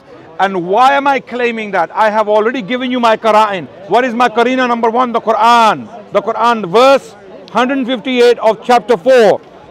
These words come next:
Number two, qarina number two, a hadith from the Prophet sallallahu alaihi wasallam that he isn't di-, he hasn't died, he will come back. Sahih reports. Now, amazingly, you went to Sahih Muslim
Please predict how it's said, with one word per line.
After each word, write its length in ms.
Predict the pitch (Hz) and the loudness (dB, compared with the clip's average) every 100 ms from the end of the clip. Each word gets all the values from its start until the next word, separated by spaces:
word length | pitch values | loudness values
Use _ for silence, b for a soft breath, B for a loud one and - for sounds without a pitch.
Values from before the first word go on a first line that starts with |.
| - | -6
Number 300 | 180 247 269 | -4 0 0
two, 220 | - 254 | 2 -2
qarina 320 | - 240 262 254 | 0 -2 -2 -2
number 200 | 247 247 | 0 -2
two, 160 | 247 | -2
a 220 | 208 233 202 | -2 0 2
hadith 400 | 233 226 277 - | 2 0 -4 -2
from 140 | 254 | 0
the 100 | 254 | 0
Prophet 320 | 240 269 247 | 2 0 -2
sallallahu 400 | 233 240 240 240 | -4 -4 0 -2
alaihi 300 | 220 240 226 185 | -2 -4 -4 -4
wasallam 280 | - - | -18 -6
that 160 | 233 247 | -2 -2
he 260 | 208 254 233 233 | -2 -4 -2 0
isn't 280 | 220 233 | 0 0
di-, 280 | 214 233 214 | 2 2 2
he 120 | 214 | 0
hasn't 280 | 247 233 233 | 0 0 0
died, 280 | 233 247 226 | 4 4 4
he 60 | 226 | 0
will 120 | 233 | -4
come 240 | 247 233 | -2 2
back. 240 | 262 240 185 - - 175 | 4 4 2 -10 -20 -6
Sahih 380 | - 233 285 285 | 0 2 2 0
reports. 340 | 220 240 - B B | 2 2 2 B B
Now, 200 | 190 247 | -2 0
amazingly, 440 | 240 247 262 269 247 | 2 -2 -4 -6 -6
you 120 | 254 | -4
went 200 | 254 240 | -4 -4
to 60 | 226 | -10
Sahih 260 | 226 208 | -10 -8
Muslim 360 | 233 208 196 123 | -8 -8 -10 -12